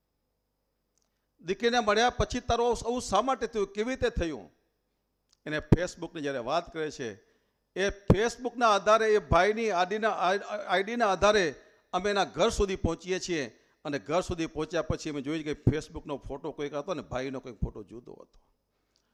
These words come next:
આવા, આવા વ્યક્તિ જોડે સંબંધ બંધાય કેમ? એ ગ્રેજ્યુએટ થયેલી છોકરી હોય, પણ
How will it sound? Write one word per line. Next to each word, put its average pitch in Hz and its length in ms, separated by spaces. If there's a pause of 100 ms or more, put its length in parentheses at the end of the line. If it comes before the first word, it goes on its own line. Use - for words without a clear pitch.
(640)
આવા, 233 300 (100)
આવા 233 180
વ્યક્તિ 240 280
જોડે 269 180
સંબંધ 262 300
બંધાય 247 340
કેમ? 196 240 (180)
એ 240 100
ગ્રેજ્યુએટ 208 540
થયેલી 254 240
છોકરી 214 300
હોય, 147 340 (1800)
પણ 151 140